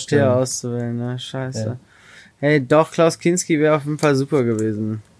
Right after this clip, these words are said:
Speaker 1: Wer ist, ich, ich kenn, ich weiß nicht mehr genau, wer es ist.
Speaker 2: Ganz berühmter Regisseur, Schauspieler, Künstler.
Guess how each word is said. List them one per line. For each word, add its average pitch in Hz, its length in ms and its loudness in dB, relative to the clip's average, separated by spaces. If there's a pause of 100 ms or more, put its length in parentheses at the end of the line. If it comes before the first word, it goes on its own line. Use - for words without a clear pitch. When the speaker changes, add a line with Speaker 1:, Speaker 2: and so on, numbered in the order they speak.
(520)
Speaker 1:
Wer 120 160 0
ist, 123 120 -6
ich, - 220 -10
ich 131 100 -10
kenn, 120 300 -4
ich 113 160 -10
weiß 120 180 -2
nicht 113 100 -14
mehr - 100 -4
genau, 120 200 -2
wer 120 140 -4
es 110 120 -6
ist. - 320 -10 (560)
Speaker 2:
Ganz 139 260 2
berühmter 127 760 2
Regisseur, 123 640 0
Schauspieler, 120 1040 0
Künstler. 120 840 -2